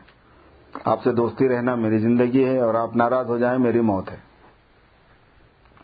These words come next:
میری فہم ہی ہے خودی میری، میری فہم ہی ہے خودی میری،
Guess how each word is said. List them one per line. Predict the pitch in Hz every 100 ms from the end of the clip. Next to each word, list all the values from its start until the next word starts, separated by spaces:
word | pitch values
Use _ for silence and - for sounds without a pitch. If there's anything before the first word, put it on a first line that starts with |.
| _ _ - - - - - -
میری | 139 143 147
فہم | 147 156 151 139
ہی | 120 127 151 143
ہے | 131
خودی | - - 123 143
میری، | 135 117 104 98 - _ _ _ _ _ _ _ - - - - - - _ _ -
میری | 127 123
فہم | 123 135 143 135
ہی | 110 127 139
ہے | 135
خودی | 117 - 117 143
میری، | 131 120 123